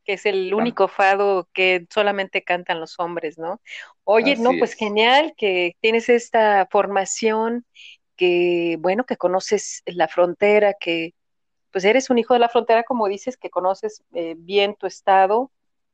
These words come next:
Speaker 1: pero yo creo que con esto del sotol, pues, tienes que decirnos más, porque, eh, dices que eres de una familia con esa tradición. A ver, platícanos.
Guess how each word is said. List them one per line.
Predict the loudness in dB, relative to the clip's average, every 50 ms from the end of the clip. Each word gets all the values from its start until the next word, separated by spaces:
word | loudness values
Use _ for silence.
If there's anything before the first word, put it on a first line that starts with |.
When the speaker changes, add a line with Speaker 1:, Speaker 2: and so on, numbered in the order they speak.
| _ _ _ _
Speaker 1:
pero | 0 2 4 4 4 4 4 4 4
yo | 2 0 0
creo | 0 -2 -4 -2
que | -2 0 2 2 4 2 0 -2 -6 _ _
con | -2 0 0
esto | -2 -2 0 0
del | 0 0
sotol, | -2 -6 -4 0 0 0 0 0 -2
pues, | -6 -10 -8
tienes | -8 -8 -8 -8 -4
que | -2 -2
decirnos | -2 -2 -4 -6 -6 -6 -8 -4 -2
más, | -2 0 0 -2 -4 _
porque, | -6 -6 -6 -4 -2 -2 -2 -2 -2 -6 _ _ _ _ _ _ _ _ _ _ -4
eh, | -2 0 0 0
dices | 0 -2 -6 -4 -8 -12 -12 -8
que | -4 -4 -2 0 0 -2 -4 -4 -2
eres | 0 0 2 2 0 0 0
de | 0 2 2
una | 2 2 0 0 -2
familia | 0 0 -2 -2 -2 -4 -8 -2 0 -2 0 0
con | 0 -2 -2
esa | -2 -6 -10
tradición. | -4 -2 -2 -2 -2 -10 -12 -6 -4 -4 -2 0 0
A | 2
ver, | 2 0 0 0
platícanos. | -2 -4 -2 -2 -6 -6 -4 -4 -4 -4 -6 -14 -16 _